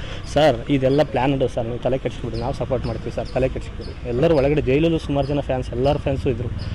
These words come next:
ಸುಮಾರು ಹೇಳಿದರು. But ಒಂದು ಕಡೆ ಬೇಜಾರು ಅಂದರೆ ಇದಕ್ಕೆಲ್ಲ ನಾನು ಕ್ಲಾರಿಟಿ ಕೊಡ್ತೀನಿ. ಸಿನಿಮಾ ಮೂರು ವರ್ಷ ತುಂಬ ಸ್ಟ್ರಗಲ್ ಮಾಡಿರೋಂಥ ಸಿನಿಮಾ.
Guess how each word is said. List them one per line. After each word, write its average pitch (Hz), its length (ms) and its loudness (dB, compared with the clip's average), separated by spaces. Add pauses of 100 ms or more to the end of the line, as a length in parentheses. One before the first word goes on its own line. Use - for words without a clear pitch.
(340)
ಸುಮಾರು 143 220 4
ಹೇಳಿದರು. 131 380 4 (300)
But 135 260 2
ಒಂದು 135 260 4
ಕಡೆ 196 160 6
ಬೇಜಾರು 185 420 6
ಅಂದರೆ 185 200 6
ಇದಕ್ಕೆಲ್ಲ 165 260 4
ನಾನು 170 180 4
ಕ್ಲಾರಿಟಿ 147 300 2
ಕೊಡ್ತೀನಿ. 139 400 2 (260)
ಸಿನಿಮಾ 202 480 4 (1200)
ಮೂರು 165 260 4
ವರ್ಷ 185 220 2 (1600)
ತುಂಬ 170 220 2 (120)
ಸ್ಟ್ರಗಲ್ 151 320 2
ಮಾಡಿರೋಂಥ 135 420 0
ಸಿನಿಮಾ. 127 300 -2